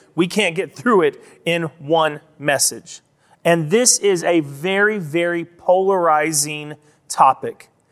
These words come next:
It is one of the most debated passages in the Gospels. And it's debated for a couple reasons. Primarily, it's because the literature, the literature of prophecy in Scripture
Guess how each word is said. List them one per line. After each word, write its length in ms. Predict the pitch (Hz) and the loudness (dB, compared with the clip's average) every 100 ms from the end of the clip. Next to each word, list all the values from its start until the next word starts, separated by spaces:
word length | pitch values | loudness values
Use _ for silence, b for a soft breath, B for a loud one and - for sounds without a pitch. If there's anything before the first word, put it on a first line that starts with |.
| b b | b b
It 120 | 170 | 0
is 140 | 180 180 | 2 2
one 140 | 196 | 0
of 80 | 190 | 0
the 60 | 180 | -2
most 400 | 185 185 147 131 | -2 -4 -6 -6
debated 680 | 147 127 185 220 240 196 | -6 0 0 0 -2 -8
passages 720 | - - 175 - 165 170 156 - | -4 0 0 0 -4 -4 -6 -6
in 220 | 190 208 | -4 -2
the 60 | 202 | 0
Gospels. 800 | 190 175 175 - 123 110 - - _ b b b | 2 2 0 -6 -8 -10 -10 -12 _ b b b
And 140 | 165 180 | 0 2
it's 160 | 170 | 0
debated 540 | - 147 214 240 233 - | -2 0 2 2 -2 -2
for 200 | 190 165 | -2 -2
a 60 | |
couple 460 | - - 208 202 170 | -2 -4 -2 -2 -2
reasons. 680 | 175 214 190 127 117 - - _ _ _ | -2 -2 -2 -4 -6 -10 -12 _ _ _
Primarily, 1000 | - 185 165 165 190 277 226 139 120 143 b b b | 2 4 4 0 0 2 0 -4 -8 -16 b b b
it's 160 | 160 - | -6 -4
because 400 | 180 190 160 143 | -2 0 -2 -4
the 120 | 151 | -8
literature, 760 | 156 226 247 185 - 139 107 131 | -2 0 2 0 -2 -6 -8 -6
the 120 | 151 | -4
literature 420 | 165 233 226 196 | 0 0 0 -2
of 140 | 143 - | -4 0
prophecy 580 | 202 196 160 - 143 - | 0 0 0 -4 -4 -8
in 140 | 170 | -2
Scripture 720 | - - 190 180 - 127 123 | -2 0 -2 -2 -6 -8 -10